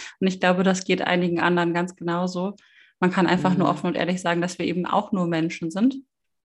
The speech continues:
Speaker 1: Und ich glaube, es gibt niemanden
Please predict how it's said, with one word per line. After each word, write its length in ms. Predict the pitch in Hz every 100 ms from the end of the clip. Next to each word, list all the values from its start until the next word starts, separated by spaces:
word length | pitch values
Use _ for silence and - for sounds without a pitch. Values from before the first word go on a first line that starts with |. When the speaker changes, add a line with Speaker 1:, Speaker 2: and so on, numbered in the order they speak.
| _ _ _ _ - -
Speaker 1:
Und 80 | 190
ich 160 | 185 185
glaube, 280 | 180 196
es 140 | 185 185
gibt 240 | 185 185
niemanden 680 | 185 208 214 196 - 175 180